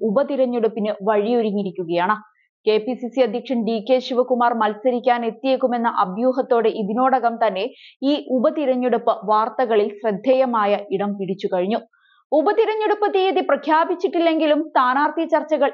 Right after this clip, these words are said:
ഇരുപക്ഷത്തും സജീവമാണ്. എൻ ഡി എ സഖ്യത്തിൽ ജെ ഡി എസിന് സീറ്റ് ഉറപ്പാണെങ്കിലും സ്ഥാനാർത്ഥി നിർണയത്തെ ചൊല്ലി ബി ജെ പിയുമായി തർക്കം ഉടലെടുത്തുവെന്ന തരത്തിലുള്ള വാർത്തകളാണ് ഒരു പ്രമുഖ മാധ്യമം പുറത്തുവിട്ടത്.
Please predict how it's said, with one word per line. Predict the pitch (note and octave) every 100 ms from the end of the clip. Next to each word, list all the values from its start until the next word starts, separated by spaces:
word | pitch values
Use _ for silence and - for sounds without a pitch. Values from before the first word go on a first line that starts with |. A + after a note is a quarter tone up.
| A#3
ഇരുപക്ഷത്തും | A#3+ D4 D#4+ C#4+ B3+ B3
സജീവമാണ്. | B3 A3 G3 A#3 A3 A3 A3 B3+ - _ _ _
എൻ | A3 A3+
ഡി | A#3
എ | C4
സഖ്യത്തിൽ | C4+ C4+ C4+ G3+ B3
ജെ | F#3+ A3+ A3+
ഡി | A#3+
എസിന് | C4 C4 C4 B3
സീറ്റ് | A#3+ A#3 A#3 B3+
ഉറപ്പാണെങ്കിലും | A#3 A3 A3 C4 B3+ A#3+ G#3+ F3 - _
സ്ഥാനാർത്ഥി | _ D#4 C#4 D4+ E4+ E4+ F4
നിർണയത്തെ | E4 C#4 D#4 D4+ D#4 D4+
ചൊല്ലി | D4+ C4+ C4 A3
ബി | G#3 C4
ജെ | C4 D#4+
പിയുമായി | D#4+ D4+ C#4+ C4+
തർക്കം | C4 B3+ A3+ B3+ C4
ഉടലെടുത്തുവെന്ന | A3+ A3 C#4 D4 C#4 C#4 C4 B3+
തരത്തിലുള്ള | B3+ B3 B3 A#3+ A#3+
വാർത്തകളാണ് | A3+ G#3+ A3 B3+ D4+ C4 A#3 A3 G3 - _ -
ഒരു | A#3
പ്രമുഖ | B3+ A#3+ A3 A#3 C#4+
മാധ്യമം | A3+ G#3+ G#3 G#3+ F#3+
പുറത്തുവിട്ടത്. | - F#3+ F3+ F#3+ F3 F#3+